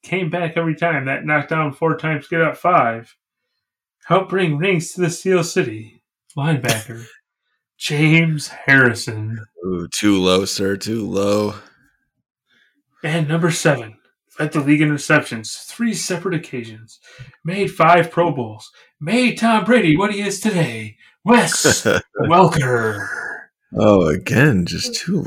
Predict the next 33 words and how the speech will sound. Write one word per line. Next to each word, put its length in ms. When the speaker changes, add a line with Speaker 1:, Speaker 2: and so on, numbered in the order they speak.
Speaker 2:
low, 360
Speaker 1:
What's 160
Speaker 2:
but 40
I 80
Speaker 1:
your 40
Speaker 2:
like 200
Speaker 1:
six 40
and 140
Speaker 2:
it. 80
Speaker 1:
four, 280
sure? 280
Speaker 2:
Well, 160
I 100
guess 160
I 140
say 180
too 220
low. 180
My 120
number 200
six 380
is, 520
as 240
you 140
said, 240
Wes 280
Welker, 680
uh, 320
undrafted 760
out 260
of 200
Texas 460
Tech, 420